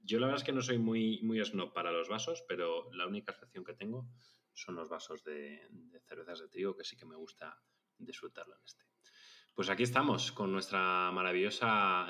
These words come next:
Snyder tap cinco. Sabéis que, eh, este, este fabricante tiene esta clasificación, eh, con esas tres letras tap y va añadiendo números y va desde el tap uno,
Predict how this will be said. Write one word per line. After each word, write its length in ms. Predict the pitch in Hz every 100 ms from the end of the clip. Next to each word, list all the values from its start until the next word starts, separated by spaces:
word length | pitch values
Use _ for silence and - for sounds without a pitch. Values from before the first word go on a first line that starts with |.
| 92
Snyder 400 | 104 110 110 -
tap 140 | 101
cinco. 360 | - 120 131 180
Sabéis 320 | - 92 92
que, 420 | - 92 85 - - - _ _
eh, 440 | 80 82 80 80 80
este, 720 | 85 - 85 85 82 80 78 76 73 - - - -
este 220 | - 95
fabricante 640 | 95 87 85 101 92 87
tiene 500 | 85 90 87 87 87
esta 220 | 87 - 110
clasificación, 840 | 85 80 87 85 - 92 87 - _ _ _ _ _
eh, 280 | 87 78 78
con 180 | - 80
esas 260 | 85 92 85
tres 320 | - 85 82
letras 360 | 92 - 85 -
tap 280 | 98 85 -
y 380 | 95 82 78 78
va 140 | 87
añadiendo 440 | 82 80 82 82 85
números 520 | 87 90 98 98 -
y 20 |
va 280 | 82 85 87 -
desde 280 | 90 -
el 100 | 82
tap 220 | - 101 104
uno, 420 | 110 123 123